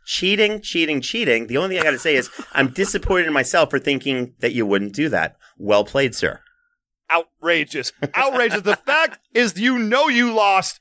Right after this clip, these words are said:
Speaker 2: because Thanos with the Infinity Gauntlet is better. That's why you kept stammering and, and huffing that he shouldn't be allowed to have it because you knew that was a pure and absolute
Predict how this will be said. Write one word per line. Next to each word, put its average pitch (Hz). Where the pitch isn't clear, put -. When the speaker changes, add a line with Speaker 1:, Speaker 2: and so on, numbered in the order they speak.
Speaker 2:
because 208
Thanos 226
with 208
the 220
Infinity 208
Gauntlet 196
is 170
better. 208
That's 220
why 254
you 247
kept -
stammering 233
and, 196
and 175
huffing 220
that 208
he 214
shouldn't 226
be 214
allowed 190
to 180
have 220
it 156
because 202
you 254
knew 247
that 208
was 202
a 214
pure 254
and 214
absolute 240